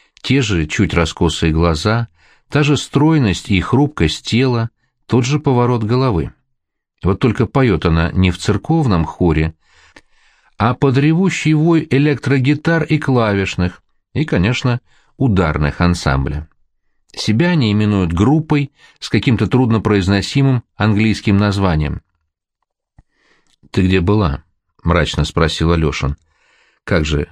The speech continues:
я же говорила тебе, что у нас концерт, вот только что закончили».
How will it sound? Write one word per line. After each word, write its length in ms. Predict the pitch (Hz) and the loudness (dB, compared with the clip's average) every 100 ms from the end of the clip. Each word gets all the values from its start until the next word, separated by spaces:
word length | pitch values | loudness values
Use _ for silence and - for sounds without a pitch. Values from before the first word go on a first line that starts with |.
| _ - | _ -6
я 220 | 95 117 | -2 0
же 140 | 123 | 0
говорила 600 | 127 143 156 147 95 82 | 0 0 0 0 0 -2
тебе, 440 | - 87 80 78 - _ _ _ | -2 -2 0 -2 -4 _ _ _
что 200 | - 98 | -2 0
у 40 | |
нас 200 | 120 156 | 2 0
концерт, 640 | - 156 139 - 107 - - _ _ | 0 0 0 -2 -2 -4 -14 _ _
вот 320 | - 98 151 | -2 0 0
только 260 | - 151 151 | -2 -2 -2
что 200 | - 143 | -2 -2
закончили». 640 | 135 - 92 78 60 - | 0 0 0 -2 -4 -8